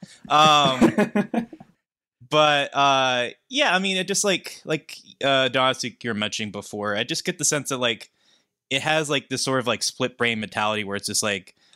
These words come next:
Speaker 1: we wanna be progressive, we don't wanna just do Cinderella again, but it's also, like, but we have to do this because it's Cinderella. Like, we, like, e-, she has to be with the prince, and it's, like, if they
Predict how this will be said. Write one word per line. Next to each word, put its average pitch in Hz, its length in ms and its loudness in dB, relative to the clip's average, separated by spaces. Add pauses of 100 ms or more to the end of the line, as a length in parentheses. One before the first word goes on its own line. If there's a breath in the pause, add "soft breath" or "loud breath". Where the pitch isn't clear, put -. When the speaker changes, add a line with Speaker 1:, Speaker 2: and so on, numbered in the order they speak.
(140 soft breath)
Speaker 1:
we 107 80 -2
wanna 151 220 2
be 143 140 0
progressive, 123 540 -2
we 110 140 -4
don't 135 180 0
wanna 135 160 2
just 117 220 -8
do 120 120 -2
Cinderella 110 540 -2
again, 95 460 -6 (400 soft breath)
but 117 60 -2
it's 113 100 -6
also, 127 200 0
like, 113 260 -2
but 135 60 -4
we 139 100 0
have 233 260 2
to 110 80 -8
do 101 160 -6
this 110 100 -2
because 117 320 -4
it's 120 120 -2
Cinderella. 131 680 0
Like, 107 180 -4
we, 131 220 -6 (340 loud breath)
like, 120 180 -4
e-, 135 200 0
she 135 160 0
has 160 300 0
to 135 80 -6
be 120 200 0
with 113 160 -4
the 104 60 -6
prince, 131 560 0
and 113 160 -4
it's, 110 100 -6
like, 107 260 -2 (380 soft breath)
if 135 140 -4
they 143 220 2